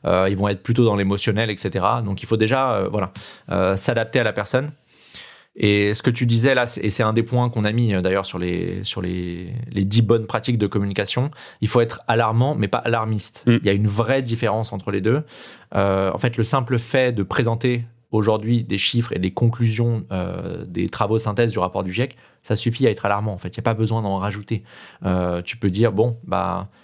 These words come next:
Speaker 1: il y a un réchauffement climatique, voici les conséquences, si on ne change pas. Il y a pas besoin de dire,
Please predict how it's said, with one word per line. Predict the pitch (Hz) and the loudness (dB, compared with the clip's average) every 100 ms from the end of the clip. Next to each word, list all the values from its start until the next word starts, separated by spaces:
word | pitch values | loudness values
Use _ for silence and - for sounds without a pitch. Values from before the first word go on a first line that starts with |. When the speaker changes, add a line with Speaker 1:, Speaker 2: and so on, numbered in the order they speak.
| _ - | _ -2
Speaker 1:
il | |
y | 104 | 0
a | |
un | |
réchauffement | 101 117 110 | 2 0 -4
climatique, | 107 98 92 160 131 | -2 -4 -2 -4 2
voici | 110 104 123 | 2 2 2
les | 107 | 2
conséquences, | 101 95 95 175 - - _ - | 0 -2 -2 -2 -4 -20 _ -10
si | - | -2
on | 98 | 0
ne | 95 | 2
change | 95 - | -2 0
pas. | 143 185 _ _ _ _ _ _ - - - - _ - | -2 -2 _ _ _ _ _ _ -20 -20 -20 -20 _ -2
Il | - | 0
y | |
a | 95 | 2
pas | 120 | 2
besoin | 113 120 | 4 2
de | 104 | 2
dire, | 104 147 | 2 0